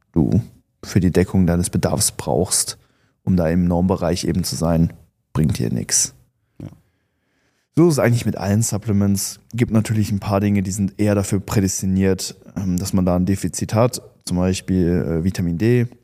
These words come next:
Speaker 1: gerade hier in Deutschland. Ne, in der Winterzeit kriegt man halt einfach sehr wenig Sonnenlicht ab. Ähm, so Dinge wie, ähm,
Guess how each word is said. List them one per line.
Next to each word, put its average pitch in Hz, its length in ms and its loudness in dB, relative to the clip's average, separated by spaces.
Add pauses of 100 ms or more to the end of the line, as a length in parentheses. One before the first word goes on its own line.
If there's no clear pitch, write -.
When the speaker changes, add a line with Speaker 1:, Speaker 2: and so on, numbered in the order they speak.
(140)
Speaker 1:
gerade 95 240 -2
hier 87 140 -2
in 92 60 -4
Deutschland. 104 680 0 (880)
Ne, 104 140 2
in 98 60 4
der 95 100 2
Winterzeit 101 680 0 (360)
kriegt - 120 -4
man 92 120 2
halt 85 120 0
einfach 87 200 -4
sehr 98 320 0
wenig 87 240 -2
Sonnenlicht 110 480 0
ab. - 360 -4 (760)
Ähm, 76 480 -2 (680)
so - 160 -10
Dinge 92 440 2
wie, 80 300 0
ähm, 67 440 0